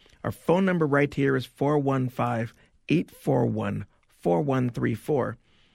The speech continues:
Again, four one five, eight four one, four one three four. If you're outside of the San Francisco Bay Area, you can still call us toll-free at eight six six,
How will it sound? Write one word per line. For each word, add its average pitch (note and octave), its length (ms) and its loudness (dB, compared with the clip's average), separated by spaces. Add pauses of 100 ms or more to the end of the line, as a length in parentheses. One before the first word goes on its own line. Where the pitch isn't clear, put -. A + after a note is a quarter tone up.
(400)
Again, B2+ 320 0
four D3 320 0
one C#3+ 320 0
five, B2 480 -2 (140)
eight D#3+ 220 0
four B2+ 300 0
one, A2+ 400 -2
four B2+ 380 -2
one A#2+ 260 -2
three A#2 220 -4
four. A2+ 340 -6 (640)
If C#3 160 0
you're D#3+ 140 2 (100)
outside D3 440 0
of A#2+ 60 -2
the A#2+ 80 -4
San B2 240 -2
Francisco C3 360 -2
Bay C#3+ 220 4
Area, B2+ 360 -2 (720)
you D3 120 -4
can C#3 160 -4
still A3+ 240 0
call B2 240 -4
us A#2 80 -6
toll-free A#2+ 640 -4 (360)
at A2+ 80 2
eight A#2 200 0
six - 240 -2
six, - 360 -4